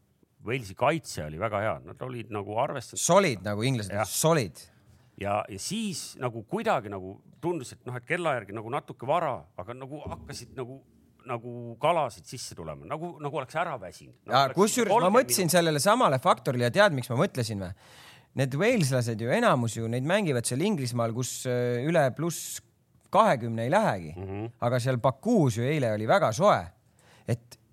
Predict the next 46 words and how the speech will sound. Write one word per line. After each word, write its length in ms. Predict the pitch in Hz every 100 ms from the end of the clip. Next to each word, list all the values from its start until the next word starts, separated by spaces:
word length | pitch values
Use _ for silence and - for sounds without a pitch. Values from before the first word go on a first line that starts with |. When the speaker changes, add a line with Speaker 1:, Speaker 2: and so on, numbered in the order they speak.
| _ -
Speaker 2:
aga 120 | 151
ma 80 | 175
olen 120 | 220
sarnast 440 | 139 202 226 139 -
asja 280 | 208 - 131
mänginud, 280 | 190 135
kui 80 | -
me 80 | 120
mängisime 320 | 185 131 110
Põhja-Iirimaaga 720 | 180 220 156 185 165 113 104 98
kodus 380 | 180 175 104 -
suvel. 400 | 160 180 117 85 - _ _ _ _ -
Äh, 280 | 107 113 113
me 80 | 117
läksime 320 | 185 - 135 113
seda 140 | 120
mängu 240 | 147 190 117
Kostja 400 | 160 202 - 123 113 110 110 110
karistuslöögist 600 | 151 196 156 - 117 107 160
üks 160 | 185 -
null 100 | 113
juhtima 400 | 165 156 107 87 87 - - -
ja 80 | 113
saad 140 | 139
aru, 80 | 175
ma 80 | 123
vaatasin 480 | 160 208 - 98 110
mingi 300 | 165 220 131
hetk 220 | 180 -
nagu 160 | 110 95
pingilt, 300 | 175 180 104
vaatasin 240 | 147 - 104
Johnny 320 | 175 196 139
Evansit. 380 | 160 110 95 120
Ma 140 | 165
arvan, 180 | 196 143
et 120 | 113 _
sihuke 300 | - 165 156 135
ka 140 | 196 156
oli 160 | 120 110
sihuke 240 | 117 110
kakskümmend 540 | - 190 - 131 110 -
kuus, 240 | 185 123
kakskümmend 400 | 151 156 120 104
seitse 240 | 160 - 113
kraadi. 320 | 139 120 87